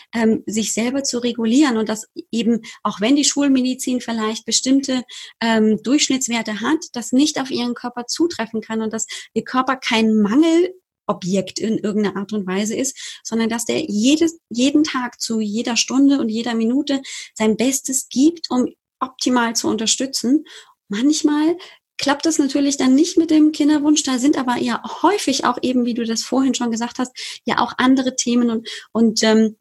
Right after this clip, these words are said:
emotionale Themenblockaden mit dabei. Also das ist, ähm, finde ich, ganz, ganz wundervoll, da auch wirklich über positive Affirmationen und auch über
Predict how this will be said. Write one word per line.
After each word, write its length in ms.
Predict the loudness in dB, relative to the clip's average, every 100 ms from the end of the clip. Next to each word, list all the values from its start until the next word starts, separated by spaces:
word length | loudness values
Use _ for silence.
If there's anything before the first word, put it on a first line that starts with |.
| _
emotionale 640 | 2 2 2 0 2 0
Themenblockaden 920 | 0 2 2 2 -2 -6 -6 -2 0
mit 140 | 0 0
dabei. 500 | -2 0 0 -2 -6 _ _ _ _ _ _ _ _ _
Also 220 | -6 -2
das 160 | -2 -2
ist, 220 | -4 -6 -10 -16 -6
ähm, 320 | 2 4 4 4
finde 220 | 2 0
ich, 100 | 0
ganz, 240 | 0 0
ganz 240 | -2 -2 2
wundervoll, 400 | 2 2 -2 -4
da 140 | -2
auch 100 | -4 -6
wirklich 280 | -4 -4 -2
über 300 | 0 0 0 -6 -16 _
positive 580 | 0 2 2 2 -2 0
Affirmationen 800 | -2 0 0 0 -2 0 2 2
und 120 | 0
auch 180 | 0 -2
über 240 | -2 -2